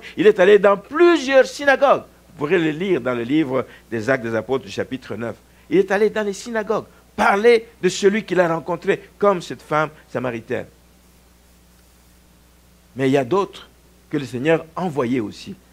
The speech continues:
Nous lisons dans Marc chapitre cinq. Marc chapitre cinq, c'est le cas du,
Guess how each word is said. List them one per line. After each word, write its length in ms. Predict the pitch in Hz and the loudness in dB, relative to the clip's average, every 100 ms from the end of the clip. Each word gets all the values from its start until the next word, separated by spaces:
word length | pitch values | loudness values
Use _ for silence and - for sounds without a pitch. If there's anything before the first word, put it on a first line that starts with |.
| - | -12
Nous 80 | 110 | -10
lisons 320 | 117 110 151 | -8 -6 -4
dans 160 | 117 107 | -4 -2
Marc 400 | 131 151 - 104 | -2 -2 -4 -14
chapitre 600 | - 92 123 - 110 95 - - | -12 -10 -12 -8 -8 -8 -12 -20
cinq. 580 | - - 160 120 98 104 85 _ _ _ _ _ _ _ 98 | -16 -6 -4 -4 -8 -12 -14 _ _ _ _ _ _ _ -4
Marc 320 | 131 151 - | -2 -2 -4
chapitre 440 | 107 90 123 113 | -12 -10 -10 -10
cinq, 360 | 104 143 160 143 - _ _ _ _ - _ _ _ _ _ _ _ _ _ _ _ - | -10 -8 -8 -8 -14 _ _ _ _ -20 _ _ _ _ _ _ _ _ _ _ _ -8
c'est 140 | 120 | -4
le 100 | 117 | -4
cas 240 | - 151 | -2 -2
du, 540 | 135 113 113 107 95 | -2 -4 -8 -8 -8